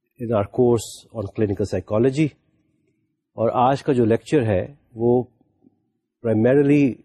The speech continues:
gestalt therapy کے اوپر ہے۔ آپ کو یاد ہوگا کہ پچھلے لیکچر میں میں نے briefly ذکر کیا تھا، جب میں نے client centered therapy پہ آپ سے بات چیت کی تھی تو اس میں ایگزسٹینشل تھراپی، لوگو تھراپی اور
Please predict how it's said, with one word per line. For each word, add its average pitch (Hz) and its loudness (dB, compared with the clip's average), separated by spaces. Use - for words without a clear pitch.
gestalt 123 0
therapy 120 0
کے 101 -8
اوپر 90 -8
ہے۔ 71 -10
آپ 117 -4
کو 135 2
یاد 135 4
ہوگا 160 4
کہ 151 0
پچھلے 147 -2
لیکچر 123 0
میں 139 2
میں 139 2
نے 139 4
briefly 135 0
ذکر 117 0
کیا 104 0
تھا، 123 -6
جب 117 0
میں 120 4
نے 127 4
client 127 0
centered 147 -2
therapy 127 2
پہ 120 4
آپ 107 2
سے 110 -4
بات 98 0
چیت 110 -4
کی 160 -8
تھی 101 -6
تو 135 0
اس 131 -2
میں 139 0
ایگزسٹینشل 127 0
تھراپی، 117 2
لوگو 113 4
تھراپی 110 2
اور 123 0